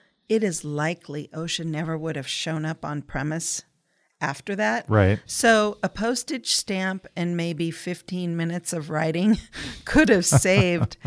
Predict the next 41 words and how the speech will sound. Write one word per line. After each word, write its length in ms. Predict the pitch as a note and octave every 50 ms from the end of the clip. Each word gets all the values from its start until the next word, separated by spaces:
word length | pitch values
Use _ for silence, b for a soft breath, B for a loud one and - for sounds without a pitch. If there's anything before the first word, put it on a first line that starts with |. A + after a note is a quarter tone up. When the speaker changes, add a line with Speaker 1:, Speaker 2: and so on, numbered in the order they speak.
| A2+ -
Speaker 2:
<laughs> 180 | - - - -
Speaker 1:
what 320 | - F#3 F#3 F3+ - -
happened. 460 | F#3 G3 F#3 F3+ F3+ - F3+ F3 F#3+
And 120 | A3 G#3+ G#3+
I 120 | G#3+ G#3+
share 360 | G3+ - - C4+ C4+ C#4+ C#4+
that 300 | C4 B3+ A3 G3+ G3 -
because 580 | - G3 F3+ - - F#3 F#3 F#3 F3+ F3 E3+ - B B B B B B B
those 240 | - A#3 C#4 D4 -
are 80 | A3 F3+
things 400 | - - F3+ F#3 F#3 F#3+ - -
that 160 | E3 - -
just 280 | - F3+ F3 - - -
eat 160 | - E3+ E3
up 180 | E3 D#3 - -
time. 440 | - D#3 - D#3+ - - D3 D3+ C3
Speaker 2:
Yeah. 240 | G2 F#2 F2 E2+ E2+ - -
Speaker 1:
And 120 | F#3+ F#3+ F#3+
the 80 | F3
bigger 300 | D3+ G#3 A3+ A#3 - A3+
they 160 | F3+ F3+ D#3
get, 300 | C3+ - E3 E3 - -
the 60 | - E3
more 200 | E3 D#3+ D#3+ D#3
time 320 | - - E3+ D#3 D#3+ F3
they 100 | F#3 F#3+
take. 400 | - - G3 G3+ G#3 - _ - -
And 140 | G3+ G#3 G#3
we 120 | G#3+ G#3+
realize 400 | G3+ A3+ A#3+ A#3+ A3+ A3 G3+ -
businesses 580 | - - G3+ F#3+ G3+ G3 G3 - G3 F#3 F3 -
don't 240 | - E3+ E3+ -
have 220 | - E3 E3+ E3 D#3
that 160 | E3+ - _
kind 160 | - E3 E3
of 80 | E3 D#3+
time. 360 | - D#3+ D#3+ D#3+ E3+ F#3 F#3+ _ B B B B B B B B B
So 200 | B - G#3 G#3
just 320 | F3+ - D4+ C#4+ - -
addressing 500 | A3 - F#3+ F#3+ F#3 F#3 - G3+ F#3+ F#3
them 140 | E3 D#3 -